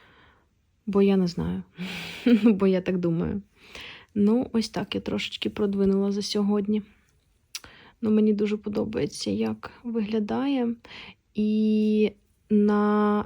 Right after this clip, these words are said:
цей виріб я хочу вперше придумати назву, щоб, е, оця жилеточка була з назвою. От, я її красивенько хочу оформити в своєму щоденнику в'язання,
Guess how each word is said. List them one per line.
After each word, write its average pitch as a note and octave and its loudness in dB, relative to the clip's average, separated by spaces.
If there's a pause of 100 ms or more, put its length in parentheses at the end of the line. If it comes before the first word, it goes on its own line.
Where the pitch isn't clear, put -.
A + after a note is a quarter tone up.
цей G3+ 2
виріб B3 0 (580)
я G#3 2
хочу G#3+ -4
вперше G#3 0 (140)
придумати G#3+ 0
назву, G3+ 0 (640)
щоб, G3+ -2 (120)
е, F#3+ 2
оця G3 0
жилеточка G3+ -2
була G3 0
з F3+ -4
назвою. F#3 -4 (380)
От, G3+ -12
я G3 2
її F#3 2 (280)
красивенько F#3+ 0
хочу F#3+ -4
оформити G3 -2
в G3 -6
своєму G3 0
щоденнику F#3+ 0
в'язання, F#3+ 2